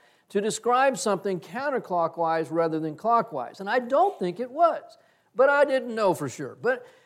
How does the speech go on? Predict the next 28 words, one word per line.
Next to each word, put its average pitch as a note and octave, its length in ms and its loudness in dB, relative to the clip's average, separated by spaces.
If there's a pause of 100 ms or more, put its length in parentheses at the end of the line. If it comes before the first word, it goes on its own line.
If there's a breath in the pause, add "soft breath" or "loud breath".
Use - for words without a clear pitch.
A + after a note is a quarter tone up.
(140 loud breath)
I G3 100 2
did F#4 300 4
know, A3+ 340 4
if G#3 120 0
you G#3 100 -2
look B3+ 240 2
back A3 280 -4
at E3+ 100 0
the F#3 60 0
book G#3+ 280 2
of F3 120 -10
Numbers, F3+ 500 -2
chapter F#3 440 -4
two, E3 360 -2
when E3+ 220 -6
the E3 80 -6
camp C4+ 520 -12
of F#3+ 200 -4
Israel G#3+ 420 -2
is D3+ 140 -4
being D#3+ 240 -6
described, D#3 560 -2 (380 loud breath)
it's F4 220 2
being G3 360 -4
described F3+ 580 -2
in G3+ 100 -8
a F#3+ 60 -8
clockwise E3+ 840 -6